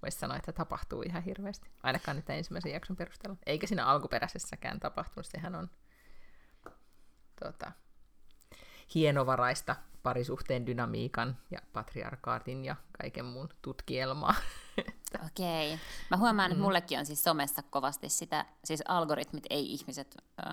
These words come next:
Speaker 2: mainostanut.
Speaker 1: Mhm.
Speaker 2: Ja samoin, mä en tiedä siis, että tarjoako se nyt vaan kaikille sitä samaa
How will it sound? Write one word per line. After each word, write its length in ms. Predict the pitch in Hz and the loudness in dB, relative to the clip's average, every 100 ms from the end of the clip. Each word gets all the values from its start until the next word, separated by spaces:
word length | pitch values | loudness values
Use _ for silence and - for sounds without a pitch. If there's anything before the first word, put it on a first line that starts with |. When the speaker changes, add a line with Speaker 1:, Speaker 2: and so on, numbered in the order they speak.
| - - | -6 -2
Speaker 2:
mainostanut. 640 | 143 135 160 165 165 175 | 0 0 -2 -2 -2 0
Speaker 1:
Mhm. 280 | 202 190 185 185 - | 2 2 2 -2 -2
Speaker 2:
Ja 260 | 151 139 - | 2 4 2
samoin, 420 | - 143 139 135 - - - _ - - | 0 2 2 0 -4 -14 -20 _ -10 2
mä 120 | 160 | 4
en 60 | |
tiedä 220 | 170 190 170 | 6 4 4
siis, 300 | 156 147 - | 0 -2 -2
että 280 | - - - - - | -6 -10 -14 -18 -2
tarjoako 340 | 147 151 151 - | 2 4 2 0
se 80 | |
nyt 120 | 151 139 | -2 0
vaan 160 | 147 | 2
kaikille 360 | 156 151 143 139 | 2 2 0 -4
sitä 120 | - | -4
samaa 520 | 143 139 127 131 - | 0 2 2 2 -4